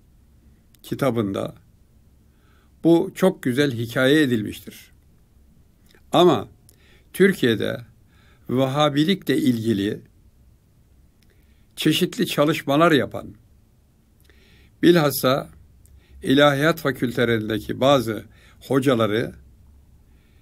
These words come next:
talebelerine, yani doktora talebelerine,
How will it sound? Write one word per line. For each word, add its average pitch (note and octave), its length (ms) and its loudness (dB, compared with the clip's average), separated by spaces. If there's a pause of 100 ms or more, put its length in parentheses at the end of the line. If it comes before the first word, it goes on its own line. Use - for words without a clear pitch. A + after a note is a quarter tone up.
(760)
talebelerine, C#3 1040 2 (1200)
yani G2+ 280 -4
doktora A#2 460 0
talebelerine, F#2 760 -6